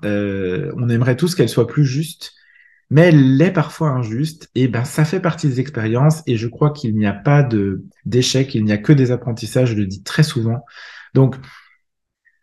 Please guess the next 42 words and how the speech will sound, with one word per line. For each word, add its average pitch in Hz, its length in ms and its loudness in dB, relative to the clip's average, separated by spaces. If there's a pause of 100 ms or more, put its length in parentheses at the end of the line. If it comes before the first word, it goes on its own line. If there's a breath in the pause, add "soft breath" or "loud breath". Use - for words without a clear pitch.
(220)
plutôt 170 300 6
que 170 60 8
de, 151 120 10
de 131 280 4
vous 131 140 8
dire, 139 200 6
ah, 147 340 6
perdu, 127 320 -2
foutu 139 420 -8
pour 139 160 -4
foutu, 135 300 -4
ils 143 60 0
sont 139 140 -6
pas 123 100 2
légitimes, 127 400 -2
je 120 100 -4
m'en 127 160 0
fous, 135 460 2
euh, 123 160 2
ils 113 120 0
ont 117 40 -2
rien 127 100 0
à 127 80 0
m'apporter, 127 560 0
j'écoute 120 320 -4
pas 127 80 -2
ce 120 80 -8
qu'ils - 140 -4
me 127 60 0
disent, 139 300 0 (640)
essayez 127 420 2
de 117 40 -2
voir 110 140 -2
les 110 100 -4
choses 110 200 -6
différemment. 98 500 -10 (380 loud breath)
Et 131 80 4
sachez 170 280 2
que - 60 -6
c'est 139 100 4
vraiment 131 280 4
l'expectation, - 500 -4